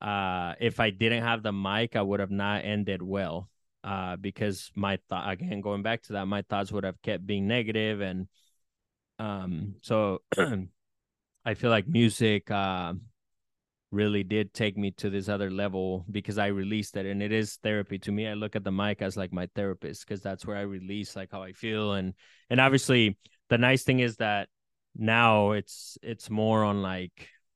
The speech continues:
uh, good things, positive things that we're doing, uh, rather than before it was, like, you know, crazy stuff. But be mindful of who you listen to. And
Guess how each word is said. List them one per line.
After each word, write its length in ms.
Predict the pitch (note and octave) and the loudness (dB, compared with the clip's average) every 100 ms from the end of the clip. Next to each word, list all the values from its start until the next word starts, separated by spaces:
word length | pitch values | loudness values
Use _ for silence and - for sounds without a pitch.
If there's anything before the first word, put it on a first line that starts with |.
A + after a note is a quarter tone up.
| _ _ _ _ | _ _ _ _
uh, 600 | A2 A2 G2+ F#2 E2+ C#2 - _ _ _ _ _ _ _ - | -6 -2 -2 -4 -6 -8 -12 _ _ _ _ _ _ _ -8
good 240 | G#2 A#2+ A2 | 2 2 2
things, 340 | A2+ G2 G2 - | -4 -2 -4 -4
positive 560 | - A2+ G#2+ G2 F#2+ | 2 4 4 0 -4
things 220 | - G2+ | -6 -6
that 120 | G2+ F#2+ | -4 -4
we're 120 | G2 | -4
doing, 640 | F#2+ G2+ F#2+ F#2+ F#2+ F#2+ - | -2 -2 -2 -2 -4 -8 -8
uh, 160 | G2 - | -8 -8
rather 380 | G2+ G2 G2 F#2+ | -6 -4 -4 -8
than 200 | G2 F#2+ | -8 -8
before 420 | F#2 - G#2+ G#2 | -6 -2 0 0
it 40 | |
was, 220 | F#2+ G2 | -4 -6
like, 440 | G#2 F#2+ F2+ F2 _ _ _ _ _ | -4 -4 -6 -10 _ _ _ _ _
you 120 | G#2 | -8
know, 280 | G2 F2+ F2+ | -4 -4 -8
crazy 380 | - A#2 G#2 F#2+ | -4 -2 -2 -6
stuff. 400 | F2+ - F#2+ F#2+ - | -14 -14 -14 -14 -10
But 260 | G2+ F#2+ - _ _ _ | -8 -8 -12 _ _ _
be 100 | A#2+ | 2
mindful 460 | B2 B2 C3+ C3+ C#3 | 4 6 6 4 2
of 100 | A#2 | 2
who 80 | B2+ | 0
you 160 | B2 | -2
listen 400 | A2+ A#2 A#2 A#2+ A2+ | -2 -4 -4 -8 -8
to. 260 | - A#2 A2+ | -6 -4 -2
And 340 | G2+ F#2+ F#2 | -2 -4 -6